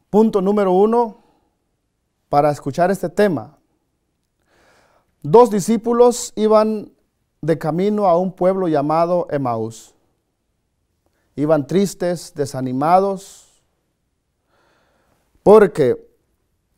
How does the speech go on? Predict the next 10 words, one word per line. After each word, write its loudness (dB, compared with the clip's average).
había 4
muerto 2
Jesús, -2
el 0
Maestro, 0
a -4
quien -4
ellos -2
estaban -2
siguiendo. -4